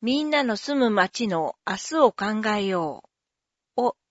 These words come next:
テーマに、市内八カ所、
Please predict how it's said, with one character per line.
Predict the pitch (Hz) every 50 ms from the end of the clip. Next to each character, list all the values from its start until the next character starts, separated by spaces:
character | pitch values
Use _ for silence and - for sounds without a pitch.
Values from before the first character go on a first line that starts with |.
| _ -
テ | - 247 233
ー | 202
マ | 180 160 151
に、 | 139 139 135 - _ _ _ _ _ _ _ _ _ _ _ _ -
市 | - - 269 262
内 | 262 247 214 190 170 - _ _ _ _
八 | - 196 214 - - -
カ | - 247 240 247
所、 | - - 165 117 -